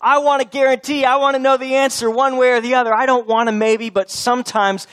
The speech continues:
God gives us a maybe. "God, are you calling me to start this business? I don't know.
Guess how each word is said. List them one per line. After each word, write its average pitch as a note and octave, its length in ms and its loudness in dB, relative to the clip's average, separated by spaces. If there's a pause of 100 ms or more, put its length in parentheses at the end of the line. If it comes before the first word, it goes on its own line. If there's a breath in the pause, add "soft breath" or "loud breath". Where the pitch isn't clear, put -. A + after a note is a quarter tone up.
(200 loud breath)
God F#3+ 460 0
gives D#3+ 260 -8
us D#3+ 280 -2
a E3 60 -4
maybe. E3+ 300 -2
"God, F#3+ 300 0
are E3+ 60 -6
you G3+ 120 -12
calling G3+ 320 -2
me G3+ 100 -4
to F3 60 -8
start F#3 300 -4
this F3+ 160 -10
business? G#3 500 -4 (260 loud breath)
I E3+ 120 -2
don't F3 160 -2
know. F#3+ 320 2